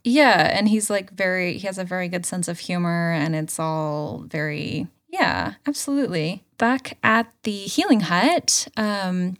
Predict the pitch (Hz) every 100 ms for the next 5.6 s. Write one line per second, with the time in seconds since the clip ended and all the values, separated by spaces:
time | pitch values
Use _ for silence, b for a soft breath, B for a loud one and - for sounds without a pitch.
0 | - 247 226 233 233 214 214 190 180 -
1 | 226 208 208 185 - 180 - 196 190 -
2 | 175 170 - - 175 202 - 165 165 170
3 | 165 165 165 170 - 320 415 330 214 190
4 | 220 226 220 240 240 - 247 247 247 240
5 | 233 294 247 202 175